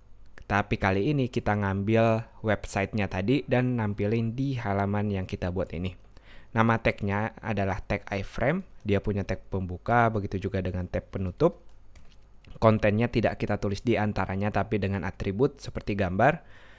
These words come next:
yaitu S R C atau source. Lalu silahkan ditampilkan link apa yang mau kita buka. Contohnya ini saya akan membuka sekolahcoding dot com. Kalau kita tampilkan, saya refresh, dia akan, eh, loading lebih lama karena dia akan mencoba mengakses internet.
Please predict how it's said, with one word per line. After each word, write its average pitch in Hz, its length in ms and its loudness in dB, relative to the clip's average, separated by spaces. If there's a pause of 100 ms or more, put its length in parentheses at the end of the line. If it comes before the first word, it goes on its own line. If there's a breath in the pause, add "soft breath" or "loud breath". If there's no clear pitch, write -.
(280 loud breath)
yaitu 107 440 4
S 104 240 -2
R 104 80 -4
C - 160 -2
atau 92 160 -2
source. - 480 -2 (560 soft breath)
Lalu 101 240 4
silahkan 104 320 2
ditampilkan 101 640 0
link 110 240 0
apa 98 240 -2
yang 95 140 -2
mau 95 100 -4
kita 90 240 -4
buka. 135 480 2
Contohnya 98 560 -4
ini 104 240 0
saya 98 300 0
akan 95 260 -2
membuka 90 320 -4
sekolahcoding 117 640 -2
dot - 160 -12
com. 131 320 4 (960 soft breath)
Kalau 101 240 -4
kita 98 160 -4
tampilkan, 123 800 2
saya 104 240 -4
refresh, 127 560 0
dia 117 400 6
akan, 101 560 0
eh, 98 300 -2 (100)
loading 107 400 4
lebih 101 240 0
lama 95 320 0
karena 98 160 0
dia 101 160 0
akan 95 240 -2
mencoba 98 240 2
mengakses 98 520 -2
internet. 104 520 -2